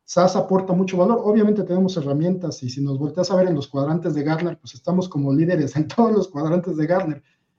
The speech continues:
Pero al final son herramientas, ¿no? Lo importante aquí es que tenemos el asset humano y la experiencia para ayudarle a las empresas a resolver el problema, ¿no? Por features and functions siempre va a haber una, una, una pelea, pero es que no es solamente tener el software, ¿no?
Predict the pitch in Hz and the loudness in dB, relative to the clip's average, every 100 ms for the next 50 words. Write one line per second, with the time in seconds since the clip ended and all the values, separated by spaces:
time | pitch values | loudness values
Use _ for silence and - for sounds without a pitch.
0 | _ _ 202 214 226 247 262 254 240 180 | _ _ 2 4 6 6 6 2 2 2
1 | 170 185 185 131 127 160 185 190 185 180 | 2 2 2 -2 -6 -2 2 4 4 0
2 | 180 208 226 214 - 202 208 - 185 156 | 2 2 2 -2 -4 -2 -2 -2 -4 -2
3 | 180 190 190 - _ _ 143 160 185 196 | 0 -2 -4 -14 _ _ 0 2 2 0
4 | 185 180 147 170 180 226 - 135 147 135 | -2 -2 0 2 0 -2 -6 -4 -2 -4
5 | - 147 165 190 190 196 220 - _ _ | -4 -2 2 2 0 -4 -8 -12 _ _
6 | _ _ - 156 156 165 190 214 190 - | _ _ 0 2 4 4 4 4 2 0
7 | 143 175 190 170 139 131 143 156 165 160 | -2 -2 -2 -4 -4 -6 -4 -2 -2 -4
8 | 139 147 156 123 110 - _ _ _ _ | -4 -2 0 -2 -6 -16 _ _ _ _
9 | _ _ _ _ _ - 160 233 226 247 | _ _ _ _ _ -2 2 2 2 2
10 | 180 165 202 214 202 180 196 185 180 175 | 2 2 2 2 0 0 0 0 2 2
11 | 175 180 180 175 175 160 190 196 - 180 | 4 4 4 0 -2 2 4 4 4 0
12 | 190 190 143 151 185 175 151 156 185 - | 0 -2 -2 0 -2 0 -2 0 -2 -2
13 | 202 - 151 185 214 226 214 202 208 208 | -4 -2 0 0 0 0 0 2 2 0
14 | - 156 185 190 - 190 190 123 117 151 | -2 0 0 -2 -2 -4 -4 -10 -10 -14